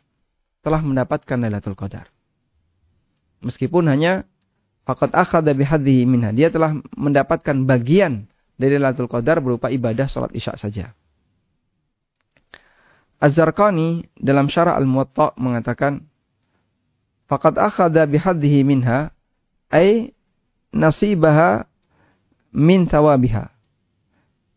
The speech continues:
Ketika dia sudah mengambil bagian dari Lailatul Qadar, maksudnya adalah dia telah mendapatkan bagian pahala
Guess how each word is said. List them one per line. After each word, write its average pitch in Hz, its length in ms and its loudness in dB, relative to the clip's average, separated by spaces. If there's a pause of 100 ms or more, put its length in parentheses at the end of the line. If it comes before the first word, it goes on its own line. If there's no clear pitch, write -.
(240)
Ketika 143 320 -2
dia 170 240 -2
sudah 156 240 0
mengambil 156 480 0
bagian 139 480 -2
dari 139 160 -2
Lailatul 139 400 -2
Qadar, 135 400 -4
maksudnya 156 480 -6
adalah 151 320 -4 (400)
dia 143 320 -4
telah 165 240 -4
mendapatkan 143 640 -4 (240)
bagian 139 640 -4
pahala 127 640 -6